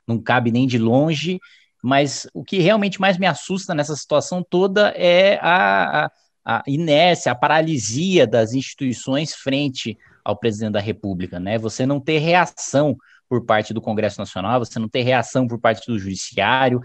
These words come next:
Ministério Público Federal nem se fala, né? Parece que não existe na gestão, é, Bolsonaro, e porque,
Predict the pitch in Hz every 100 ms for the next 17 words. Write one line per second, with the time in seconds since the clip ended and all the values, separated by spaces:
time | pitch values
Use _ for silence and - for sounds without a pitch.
0 | - _ 135 139 143 131 - 123 - 127
1 | 110 110 127 117 127 - - 110 139 147
2 | 117 110 117 110 - 117 117 90 104 151
3 | 151 135 120 101 101 - 110 95 - -
4 | _ - 95 107 110 104 101 120 147 160
5 | - - 151 160 160 160 156 156 151 147
6 | 135 127 98 - 180 214